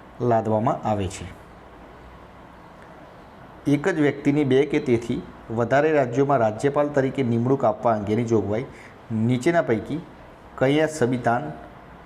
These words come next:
સંશોધન અધિનિયમથી કરવામાં આવેલ છે? તો બી ઓપ્શન, સાતમા સુધારા દ્વારા કરવામાં આવેલ છે.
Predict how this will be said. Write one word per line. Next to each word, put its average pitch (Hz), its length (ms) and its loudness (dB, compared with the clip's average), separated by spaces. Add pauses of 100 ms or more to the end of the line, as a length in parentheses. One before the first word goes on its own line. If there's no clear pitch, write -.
(160)
સંશોધન 135 560 0
અધિનિયમથી 120 680 0 (120)
કરવામાં 110 400 2
આવેલ 113 200 2
છે? - 200 -4 (1080)
તો 113 60 -4
બી 117 260 2
ઓપ્શન, 151 400 0
સાતમા 123 500 -2
સુધારા 110 440 0 (400)
દ્વારા 110 280 2
કરવામાં 101 540 -2
આવેલ 92 220 -4
છે. - 160 -14